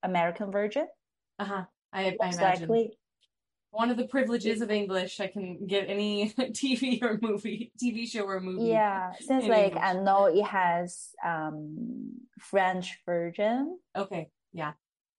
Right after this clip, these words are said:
Speaker 1: Um, like, other Euro-, in other European languages.
Speaker 2: Okay.
Speaker 1: But yeah, I'm just know for sure it has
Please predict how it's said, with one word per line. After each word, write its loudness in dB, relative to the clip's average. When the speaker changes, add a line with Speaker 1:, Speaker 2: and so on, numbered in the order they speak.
Speaker 1:
Um, -6
like, -6
other -2
Euro-, -2
in -6
other -4
European -8
languages. -10
Speaker 2:
Okay. -4
Speaker 1:
But 6
yeah, 8
I'm 2
just 2
know 4
for 4
sure 4
it 4
has -2